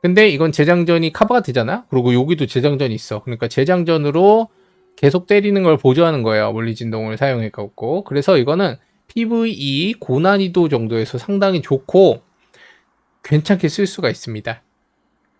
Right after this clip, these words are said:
그래서 이걸 추천해 드리는데, 막, 음, 제가 보기에는 막 강추할 만한 건 아니에요. 고위력 프레임이 너무 사격 속도가 느리기도 하고,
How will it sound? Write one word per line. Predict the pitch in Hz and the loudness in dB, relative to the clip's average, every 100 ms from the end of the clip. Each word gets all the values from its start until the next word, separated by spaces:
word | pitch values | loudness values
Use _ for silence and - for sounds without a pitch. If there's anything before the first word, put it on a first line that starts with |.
| _ | _
그래서 | 135 131 139 | 0 2 2
이걸 | 120 131 123 | 2 0 -4
추천해 | - 214 208 185 | -6 -2 -2 0
드리는데, | 127 127 113 131 156 131 | -2 -2 -6 -4 -4 -4
막, | 170 190 | -4 -4
음, | 170 147 151 151 147 143 | -4 -4 -4 -4 -4 -6
제가 | 143 143 214 | -4 0 0
보기에는 | 202 190 202 214 | 0 -2 -2 -2
막 | 220 _ | -4 _
강추할 | - 190 202 - - 330 | -6 -4 -6 -8 -2 -2
만한 | 294 185 185 | 2 2 2
건 | 233 | -2
아니에요. | 269 143 113 107 - | -4 -4 -4 -6 -10
고위력 | _ 160 214 214 | _ 2 2 2
프레임이 | - 196 190 196 | 0 -2 0 0
너무 | 131 123 131 143 127 113 | 0 0 -2 -2 -2 -2
사격 | - 190 185 | -2 -2 -2
속도가 | - - 127 | -10 -2 0
느리기도 | 120 147 135 120 | 0 -2 -4 -4
하고, | 139 131 - 156 98 | -4 -4 -4 -4 -4